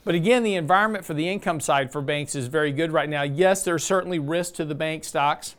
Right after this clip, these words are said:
because of commercial real estate, because of, you know, kind of what's happening with credit cards, potentially threats of the economy, inverted yield curves, et cetera. Certainly some pressure on banks. But again, when you take a look at what they're reporting right now,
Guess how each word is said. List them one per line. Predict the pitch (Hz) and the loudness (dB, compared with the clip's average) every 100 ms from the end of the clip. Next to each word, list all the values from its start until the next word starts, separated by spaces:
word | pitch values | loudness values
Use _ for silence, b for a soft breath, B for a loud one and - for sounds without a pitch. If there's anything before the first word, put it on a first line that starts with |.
| - | -8
because | 156 135 170 156 | -8 0 0 0
of | 147 | -4
commercial | 156 156 156 147 | -6 -4 -4 -4
real | 151 156 | -2 -2
estate, | 156 165 160 170 | -2 -2 -2 -2
because | 156 139 156 160 151 - | -6 -2 0 0 -2 -2
of, | 143 143 - B B B - | 0 -2 -6 B B B -6
you | 143 | -4
know, | 143 | -2
kind | 131 156 | -2 -2
of | 143 | -2
what's | 143 147 | -2 -4
happening | - 147 143 156 143 | -2 -2 -2 -4 -6
with | 127 - | -8 -4
credit | 175 151 147 | -2 -2 0
cards, | 147 139 - | 0 -2 -6
potentially | - 170 160 156 135 | -6 -4 -2 -4 -4
threats | - 151 147 151 147 | -4 0 4 2 0
of | 135 | -6
the | 135 | -6
economy, | 127 151 151 143 143 - B B B | -6 -2 -2 -2 -6 -8 B B B
inverted | 139 139 156 139 131 | -6 -2 -2 -2 -2
yield | 147 151 | -2 -2
curves, | 151 143 127 | -2 -2 -2
et | 135 | -6
cetera. | - 160 147 143 - B B | 0 0 0 -6 -10 B B
Certainly | - 226 214 185 | 2 2 2 -2
some | 160 139 | -2 -4
pressure | - 185 180 175 156 | -4 -2 -2 -2 -6
on | 143 | -6
banks. | 139 156 139 - | -2 -2 -4 -8
But | 156 | -6
again, | 156 170 | -4 -4
when | 151 | -4
you | 151 | -4
take | 175 | -2
a | 175 | -2
look | 160 156 | -4 -4
at | 139 | -6
what | 156 147 | -4 -4
they're | 143 | -4
reporting | 127 123 - 262 311 180 | -4 -8 -6 -2 -2 0
right | 147 135 | 0 -2
now, | 131 127 | -4 -6